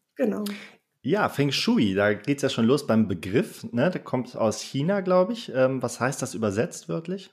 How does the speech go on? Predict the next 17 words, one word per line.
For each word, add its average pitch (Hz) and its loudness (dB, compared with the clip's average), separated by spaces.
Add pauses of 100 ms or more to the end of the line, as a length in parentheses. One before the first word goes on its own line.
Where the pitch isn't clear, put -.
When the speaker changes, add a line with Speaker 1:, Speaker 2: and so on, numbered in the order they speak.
Speaker 1:
Äh, 220 0
Feng 240 2
Shui 320 6
heißt 262 4
übersetzt 226 2
Wind 285 10
und 220 2
Wasser. 208 -2 (520)
Speaker 2:
Mhm. 92 -4 (480)
Speaker 1:
Wenn 220 8
man 208 8
das 196 -2
ganz 196 2
grob 208 4
jetzt 185 -6
übersetzt. 185 -4
Und 202 -4